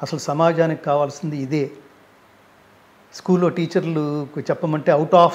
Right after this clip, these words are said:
syllabus అంటున్నారు, ఇంట్లో తల్లిదండ్రులని చెప్పమంటే out of syllabus అంటున్నారు, ప్రభుత్వాలు out of syllabus అంటున్నాయి. Secular పేరుతో మన ధర్మాన్ని సర్వనాశనం చేసుకొని మిగతా వాళ్ళని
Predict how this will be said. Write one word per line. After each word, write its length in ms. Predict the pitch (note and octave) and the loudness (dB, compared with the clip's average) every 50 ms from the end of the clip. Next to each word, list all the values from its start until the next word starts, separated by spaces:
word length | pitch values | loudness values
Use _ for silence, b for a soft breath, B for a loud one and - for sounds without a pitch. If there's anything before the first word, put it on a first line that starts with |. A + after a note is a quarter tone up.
| - | 2
syllabus 340 | - D#3+ D3+ D#3 D#3 - - | 0 0 2 2 -2 -4 -4
అంటున్నారు, 400 | D3+ C3+ - C#3 C3 C3 C3+ - - - _ _ - _ _ - _ _ - | -6 -6 -6 -8 -10 -10 -10 -12 -16 -20 _ _ -20 _ _ -20 _ _ -6
ఇంట్లో 260 | D#3 D#3+ - F#3+ F#3 | -6 -2 2 2 2
తల్లిదండ్రులని 600 | - - D#3 D#3+ F#3 F#3 F3+ F3+ E3 E3+ E3 E3 | 2 2 0 0 0 0 0 -2 -2 -2 -4 -4
చెప్పమంటే 520 | D#3 - D3+ - - D#3+ D#3 D3+ D3 F3 E3+ | -2 -2 -4 -4 -4 -4 -6 -4 0 0 2
out 240 | C3+ D3+ E3+ - | 2 2 4 6
of 160 | G3 F#3+ F#3 F#3 | 6 8 8 6
syllabus 400 | - - F#3 E3+ E3 D#3 D#3 - - | 4 0 0 0 0 -2 -2 -4 -4
అంటున్నారు, 420 | C#3+ C3+ - C#3+ C#3 C3 C3 C3+ - - - _ _ _ _ _ _ _ _ _ _ _ _ _ _ _ _ _ - _ _ - | -8 -8 -8 -10 -10 -10 -10 -12 -16 -20 -20 _ _ _ _ _ _ _ _ _ _ _ _ _ _ _ _ _ -20 _ _ 2
ప్రభుత్వాలు 540 | E3+ E3+ - F#3+ G3 F#3+ F#3+ F#3 F#3 F3+ E3+ | 4 6 6 6 4 6 6 8 8 10 8
out 200 | D#3+ E3+ E3+ G3 | 8 6 6 8
of 200 | F#3+ F#3+ F#3+ - | 8 8 8 6
syllabus 260 | F#3 D#3+ D#3 E3 D#3 - - | 2 2 2 0 -2 -2 -4
అంటున్నాయి. 380 | C#3+ B2+ - C3 C3 B2+ C3+ - - - _ _ _ _ _ _ | -6 -6 -8 -10 -10 -12 -14 -18 -20 -20 _ _ _ _ _ _
Secular 680 | - - - E3+ E3+ - - G#3+ G#3+ G3+ G3+ F3 - - | -8 -2 -2 -2 -2 -2 -2 2 4 4 4 4 2 2
పేరుతో 540 | D#3+ D#3 D#3 D3+ - - F3 G3+ A#3 C4 B3+ B B B - | 0 0 0 -2 0 0 0 0 0 -2 -6 B B B -6
మన 140 | C#3 C#3+ D#3+ | -2 0 0
ధర్మాన్ని 480 | E3 E3 D#3+ F3 F3 F3+ F3+ F3+ F3+ F3+ | 2 4 4 4 4 4 4 2 2 0
సర్వనాశనం 640 | - D3+ D3 E3 F3 F3 E3+ E3+ E3+ F3 D#3+ D3+ C#3+ | -2 0 2 2 2 2 2 0 -2 -4 -6 -4 -4
చేసుకొని 400 | C#3+ C3+ - - D#3+ D#3 G3+ G#3 | -4 -6 -4 -6 -6 -4 -4 -4
మిగతా 420 | E3 C#3+ D#3 F3 E3+ G3 F#3 F#3 | -4 -4 -4 -2 2 4 4 6
వాళ్ళని 500 | F3+ E3+ E3+ E3 E3 E3 E3 D#3 C#3+ C#3+ | 6 6 4 4 2 0 -2 -4 -6 -8